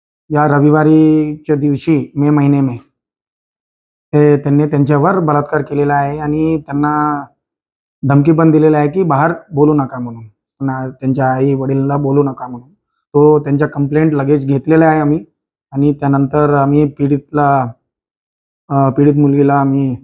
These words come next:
अ, मेडिकल तपासणीसाठी आम्ही चंद्रपूर सिटी हॉस्पिटलला भरती केलेले आहे. त्यांच्या मेडिकल आता संपलेलं आहे आणि ते पण हॉस्पिटलमध्ये आहे.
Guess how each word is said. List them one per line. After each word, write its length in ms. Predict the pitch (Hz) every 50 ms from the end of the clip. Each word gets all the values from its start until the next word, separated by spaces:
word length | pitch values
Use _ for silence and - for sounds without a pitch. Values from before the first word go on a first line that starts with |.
| _ _ _ _ _ _ _ _ _ _ _ _ _
अ, 80 | - 139 135 131 131 131 127 123
मेडिकल 380 | 127 131 135 135 139 123 147 147
तपासणीसाठी 720 | 143 143 120 143 135 120 139 135 123 139 127 127 131 139
आम्ही 300 | 135 127 131 135 135 135
चंद्रपूर 460 | 127 - 131 127 131 131 127 139 139
सिटी 260 | 131 123 - 131 127 143
हॉस्पिटलला 640 | 139 131 127 - 135 127 127 127 127 131 131 135
भरती 300 | 131 135 135 123 - 151
केलेले 280 | 135 - 139 143 147 147
आहे. 200 | 139 131 123 120
त्यांच्या 760 | 120 _ _ _ _ _ _ 131 127 131 135 131 135 135 127 131 - _ _ _ _ _ _ _ _
मेडिकल 480 | 135 127 135 131 143 147 143 143 139 139 - _ _ _ _ _ _ _
आता 200 | - - - 147
संपलेलं 480 | 143 - 143 139 139 147 165 160 156 147
आहे 240 | 139 135 123 117 110 101 - _ _ _ 127
आणि 260 | 127 127 135 135 135
ते 160 | - - 135
पण 180 | 127 - 135 135
हॉस्पिटलमध्ये 580 | 127 127 127 - 139 127 131 131 135 131 131
आहे. 200 | 123 117 104 101